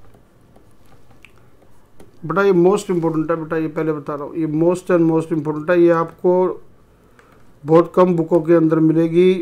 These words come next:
बहुत कम teacher कराएंगे आपको, सभी नहीं करा पाएंगे बेटा।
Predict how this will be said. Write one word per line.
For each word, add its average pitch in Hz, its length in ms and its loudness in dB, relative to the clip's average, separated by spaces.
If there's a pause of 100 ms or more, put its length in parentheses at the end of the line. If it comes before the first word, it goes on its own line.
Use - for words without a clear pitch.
(240)
बहुत 156 240 -2
कम 175 160 0
teacher 151 300 -6
कराएंगे 156 420 -10
आपको, 147 260 -18 (640)
सभी 160 220 -2
नहीं 170 140 4
करा 165 180 2
पाएंगे 170 320 -4
बेटा। 160 240 -12